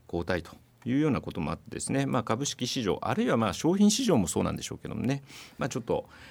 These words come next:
えー、下落け-、基調が続いていると。で、まあ、このところ個人投資家にね、大変人気が出てきてたトルコリラ円に関しても、昨日はちょっと地政学リスクの高まりからですね、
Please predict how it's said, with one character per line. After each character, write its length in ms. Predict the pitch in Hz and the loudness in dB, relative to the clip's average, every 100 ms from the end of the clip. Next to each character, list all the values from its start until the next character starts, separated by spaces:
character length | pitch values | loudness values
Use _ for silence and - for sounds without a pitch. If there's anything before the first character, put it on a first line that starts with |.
| - | -10
え 1120 | - 73 69 69 - - - - - - 73 - | -6 -6 -6 -8 -10 -12 -12 -14 -14 -14 -14 -8
ー、 20 | |
下 80 | 85 | -4
落 200 | 85 - | -4 -4
け-、 160 | - 80 - _ | -10 -12 -16 _
基 100 | - | -8
調 140 | - 87 | -2 -2
が 80 | 60 | -2
続 200 | - 85 | -6 -6
い 60 | |
て 100 | 78 | -4
い 80 | 73 | -6
る 80 | 78 | -6
と。 160 | - - - - - - - | -12 -14 -20 -20 -20 -18 -2
で、 220 | 135 135 | 4 4
ま 300 | 131 139 80 | 6 4 2
あ、 20 | 64 | -2
こ 120 | - | 0
の 80 | 113 | 0
と 100 | 113 | 0
こ 140 | 110 110 | 2 2
ろ 220 | 104 - - - | 2 -2 -12 -8
個 100 | 98 | 0
人 140 | 104 | 2
投 120 | 98 | 2
資 80 | 101 | 0
家 100 | - | 0
に 100 | 92 | 0
ね、 200 | 131 160 - - | 0 -2 -4 0
大 140 | 113 | 4
変 120 | 117 | 6
人 140 | 107 113 | 6 4
気 140 | - | 2
が 80 | 98 | 2
出 100 | 117 | 2
て 140 | 131 | 0
き 80 | - | -2
て 100 | - | -6
た 140 | - | -6
ト 160 | - 120 | -6 -4
ル 80 | 120 | 0
コ 120 | 135 | 0
リ 120 | 127 | 2
ラ 100 | 127 | 2
円 80 | 127 | 2
に 80 | 123 | 0
関 220 | 135 127 | 2 2
し 80 | - | 2
て 80 | 87 | 4
も、 360 | 135 131 82 - | 6 6 2 -2
昨 120 | 95 | 0
日 160 | 92 | 2
は 120 | 76 73 | 0 -4
ち 120 | - | -8
ょ 20 | |
っ 20 | |
と 80 | 78 | -8
地 80 | - | -8
政 260 | - 87 82 | -2 -2 -2
学 380 | 82 85 87 | -4 -4 -2
リ 100 | 85 | -2
ス 120 | 87 - | -4 -6
ク 160 | - - - - - | -10 -12 -20 -20 -10
の 180 | - - - | -6 -6 -6
高 180 | 82 | -4
ま 80 | 80 | -2
り 80 | 80 | -2
か 140 | - | -2
ら 100 | 78 | -4
で 80 | 69 | -6
す 100 | - | -6
ね、 220 | 71 67 | -6 -6